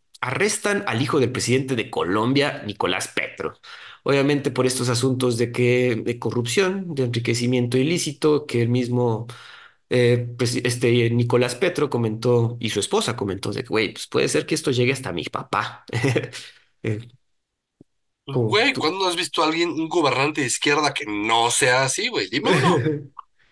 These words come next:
Speaker 2: Con uno, con uno me
Speaker 1: Con
Speaker 2: basta.
Speaker 1: <laughs> A pesar de esto también, ah, bueno, consiguió,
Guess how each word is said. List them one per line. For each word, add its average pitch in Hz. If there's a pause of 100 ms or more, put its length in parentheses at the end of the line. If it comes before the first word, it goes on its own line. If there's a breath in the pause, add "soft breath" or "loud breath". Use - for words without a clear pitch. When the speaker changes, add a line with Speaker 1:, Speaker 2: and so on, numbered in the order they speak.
(160)
Speaker 2:
Con 170
uno, 349
con 160
uno 262
me 214
Speaker 1:
Con -
Speaker 2:
basta. - (240)
Speaker 1:
<laughs> - (720 loud breath)
A 131
pesar 226
de 196
esto 180
también, 143
ah, 151
bueno, 160
consiguió, 131